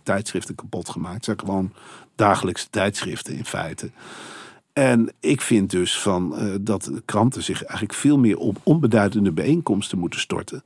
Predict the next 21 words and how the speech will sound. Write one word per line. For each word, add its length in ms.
En 160
die 140
moeten 300
beschrijven. 520
Want 420
ja, 200
je 120
krijgt 220
nou 140
toch 140
een 60
soort 240
monotoon 640
beeld. 400
Twitter, 520
eh, 160
is 120
nu 200
de 140
reportage 640
geworden. 440